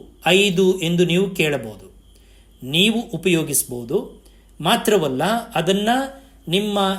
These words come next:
ನೆಂಟರಿಷ್ಟರಿಗೆ, ಮನೆಯವರಿಗೆ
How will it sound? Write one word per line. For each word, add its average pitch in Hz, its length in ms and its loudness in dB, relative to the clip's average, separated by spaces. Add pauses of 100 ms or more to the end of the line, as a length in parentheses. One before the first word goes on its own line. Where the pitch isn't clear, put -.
ನೆಂಟರಿಷ್ಟರಿಗೆ, 208 1300 0 (1200)
ಮನೆಯವರಿಗೆ 202 1040 2